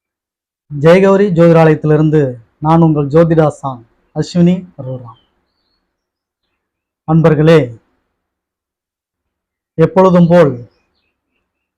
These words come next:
உங்களின் வேண்டுகோளுக்கு இணங்க இந்த பதிவும் உங்களுக்காக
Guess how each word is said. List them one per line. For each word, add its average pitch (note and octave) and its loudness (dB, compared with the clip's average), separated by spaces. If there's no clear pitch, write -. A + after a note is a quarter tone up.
உங்களின் E3 2
வேண்டுகோளுக்கு E3 2
இணங்க D#3+ 0
இந்த D#3 -2
பதிவும் D#3 0
உங்களுக்காக D#3 0